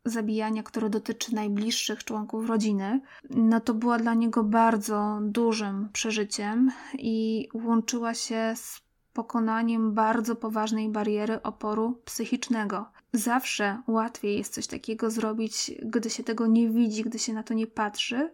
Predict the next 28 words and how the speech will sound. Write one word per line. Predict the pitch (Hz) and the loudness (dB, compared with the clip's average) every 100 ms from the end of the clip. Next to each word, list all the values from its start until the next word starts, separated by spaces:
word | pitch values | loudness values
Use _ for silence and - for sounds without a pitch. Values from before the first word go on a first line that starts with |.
| _ - | _ 0
bo | 220 240 240 240 - _ - | 2 2 0 0 -4 _ -14
spojrzenie | - 247 233 226 240 226 208 202 220 - | -4 0 2 2 4 4 0 -4 -6 -6
w | - | -4
oczy | 233 233 - 202 208 - _ _ | -2 -2 -4 -4 -6 -10 _ _
osobie, | - 214 - 220 208 202 | -8 -8 -4 -4 -4 -6
którą | - 202 220 | -8 -8 -6
się | - 214 226 269 | -6 -6 -8 -6
zabija, | 226 214 220 214 220 226 269 - _ - | -6 -4 -4 -4 -4 -2 -4 -6 _ -14
i | 208 | -8
to | 220 | -8
jeszcze | 220 226 | -6 -10
w | - | -6
taki | 214 220 | -6 -6
sposób, | 214 - 208 247 254 - | -6 -6 -6 -6 -8 -8
wymaga | 220 220 208 208 214 226 277 - 208 - _ - | -8 -4 -4 -2 -2 -4 -8 -8 -10 -10 _ -16
sporej | - - 226 214 - | -12 -4 -2 -2 -6
odwagi. | - 214 - 220 - - _ - - | -6 -6 -6 -8 -12 -20 _ -20 -2
Piotr | 247 269 294 - - _ - | 4 4 2 -4 -14 _ 2
nie | 233 247 | 6 6
potrafi | 247 247 247 247 247 214 | 2 0 2 2 2 -4
sobie | 208 208 | -4 -6
poradzić | 208 214 202 208 208 - 269 233 | -6 -8 -6 -8 -8 -10 -8 -6
z | 220 | -4
rzeczywistością | 214 - 226 208 - 220 - 214 208 | -6 -6 -6 -6 -6 -6 -6 -6 -4
po | 220 | -4
morderstwie, | 214 214 208 214 214 - | -2 -2 -2 -4 -4 -6
dlatego | 214 208 214 220 214 - | -6 -4 -2 0 -2 -2
wypija | 220 214 214 214 214 208 208 | -4 -4 -4 -4 -2 -4 -6